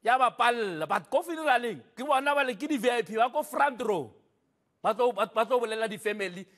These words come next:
stuff that is called comfort. If your kids died in that poison spree, we, you would know.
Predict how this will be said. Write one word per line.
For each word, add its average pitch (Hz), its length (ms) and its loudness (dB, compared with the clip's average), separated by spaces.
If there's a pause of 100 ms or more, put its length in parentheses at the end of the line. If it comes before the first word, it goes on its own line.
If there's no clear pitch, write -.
(120)
stuff 226 460 0
that 214 200 -2
is 208 140 -10
called 302 440 2 (140)
comfort. 294 640 2 (1400)
If 330 180 -2
your 294 260 4 (220)
kids - 420 2 (440)
died 349 420 4 (160)
in 311 320 -8
that 349 240 2 (500)
poison 339 600 0
spree, 240 840 0
we, 302 220 0
you 302 340 2
would 214 160 -4
know. 240 720 2